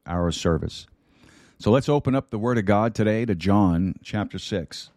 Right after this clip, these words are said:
John chapter six.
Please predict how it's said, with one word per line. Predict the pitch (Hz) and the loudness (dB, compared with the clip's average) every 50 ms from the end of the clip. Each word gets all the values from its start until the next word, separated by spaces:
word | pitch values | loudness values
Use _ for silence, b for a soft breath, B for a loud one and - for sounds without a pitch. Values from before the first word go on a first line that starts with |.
| _ _ _ _ _ _ _ _ _ _ _ _ _ _ _ _ _ _ _ - | _ _ _ _ _ _ _ _ _ _ _ _ _ _ _ _ _ _ _ -4
John | - 110 107 120 123 123 123 123 | 0 2 2 2 2 2 0 0
chapter | 113 - - 113 110 107 - - | -2 -2 -2 -2 -2 -2 -4 -8
six. | 98 - - 87 76 67 - - - - - | -8 -8 -8 -10 -10 -10 -12 -16 -18 -18 -20